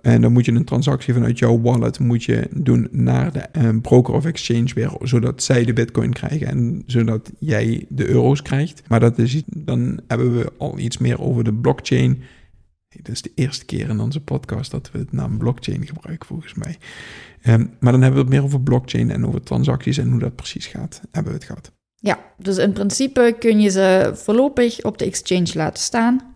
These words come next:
Speaker 2: Ik zeg altijd exchange, maar broker, exchange op het platform, eh, laten staan. Ehm, en dan is het persoonlijk, zoals we dat de vorige keer hebben besproken, van laat ik alleen een klein bedrag daar staan, haal ik een groter gedeelte op, eh, mijn hardware wallet, wat wij dus aanbevelen.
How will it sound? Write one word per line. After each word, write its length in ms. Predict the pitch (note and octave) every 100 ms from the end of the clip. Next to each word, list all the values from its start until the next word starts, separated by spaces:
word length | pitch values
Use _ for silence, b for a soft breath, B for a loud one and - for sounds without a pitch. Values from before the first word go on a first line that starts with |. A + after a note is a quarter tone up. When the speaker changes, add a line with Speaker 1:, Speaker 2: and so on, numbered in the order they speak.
| _
Speaker 2:
Ik 160 | - -
zeg 140 | A3
altijd 280 | F3+ F3 F#3
exchange, 500 | E3+ F3 - F#3+ F#3
maar 240 | F3+ F3 -
broker, 360 | - F#3 F3+
exchange 440 | - E3 - F3+ E3+
op 80 | F3
het 100 | -
platform, 520 | G#3 G#3+ G#3 G3+ G#3 B B B B B
eh, 260 | - G3 F#3+
laten 320 | F#3 F3+ F3
staan. 500 | - G#3+ G#3+ A#3+ B3 -
Ehm, 380 | G#3+ G3+ G3+ G#3
en 140 | F#3
dan 140 | G3 -
is 80 | F3
het 140 | -
persoonlijk, 640 | E3 - G#3+ B3 C#4+ D4
zoals 220 | - B3+ A#3+
we 60 |
dat 120 | A3+
de 80 | G#3+
vorige 380 | A3 G#3+ G#3+ G#3+
keer 240 | - A#3 A#3
hebben 220 | A3 G#3
besproken, 840 | G3+ - F#3+ F#3+ F#3+ F#3+ F#3 F3+ E3+
van 420 | F3+ F3 F3 F3
laat 240 | E3+ F3+ F3+
ik 120 | E3+
alleen 240 | E3+ E3
een 80 | D#3+
klein 280 | - G#3 A3+
bedrag 360 | G#3+ F#3+ F#3 -
daar 140 | F3+
staan, 520 | - F3 F3 F3 F3 -
haal 260 | F3+ E3
ik 180 | D#3+ E3
een 280 | - E3+ D#3 -
groter 460 | - G3 G#3+ F3
gedeelte 760 | - E3 E3+ E3 - E3 D#3 -
op, 280 | D#3+ F3 -
eh, 300 | - - - -
mijn 180 | D3+
hardware 380 | F3 G3 G#3+ G3
wallet, 420 | F#3 F#3 F3+ F3
wat 180 | D3+ E3
wij 160 | F3 F3
dus 140 | F3
aanbevelen. 800 | - E3 E3 D#3+ F3 E3 E3 E3